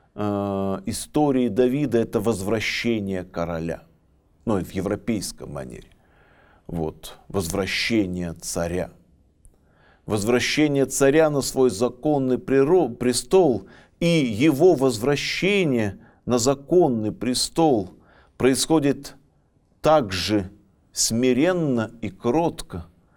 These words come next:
чтобы люди увидели, что же он такое собой представляет, чтобы люди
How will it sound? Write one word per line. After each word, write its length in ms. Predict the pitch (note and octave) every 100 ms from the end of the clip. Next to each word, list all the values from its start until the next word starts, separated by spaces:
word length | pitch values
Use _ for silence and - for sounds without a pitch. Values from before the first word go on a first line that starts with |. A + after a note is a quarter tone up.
| _ _
чтобы 440 | - A#2 G2 G#2
люди 420 | G2 G#2 G#2 B2 -
увидели, 800 | D#3+ E3+ A3+ G3 A2+ F#2 - - _ _ _ _ _ _ _ -
что 400 | - - A#2+ A2+
же 180 | C3 -
он 300 | B2 A2+ A2
такое 460 | A#2 - A#2 G#2+
собой 440 | G2 - G#2+ F#2 F#2
представляет, 720 | - F2+ - A2+ B2 C3 F2
чтобы 400 | - - F2 F#2+
люди 480 | F#2+ A2 G#2 A#2